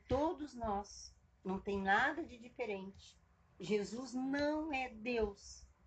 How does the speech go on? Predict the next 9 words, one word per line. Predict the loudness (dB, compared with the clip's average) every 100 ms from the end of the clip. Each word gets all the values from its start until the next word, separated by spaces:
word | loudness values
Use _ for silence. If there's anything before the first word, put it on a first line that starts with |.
| -14
É | -4 -4 -4
filho | -8 -8 -8 -10
de | -6
Deus | 0 0 0 -6
como | -6 -4
nós. | -4 -4 -4 -12 -20 _ _ _ 0
Apenas | 0 0 2 4 4 2 -2 -2
um | -2 -2
espírito | -4 -8 -6 -4 -4 -8 -12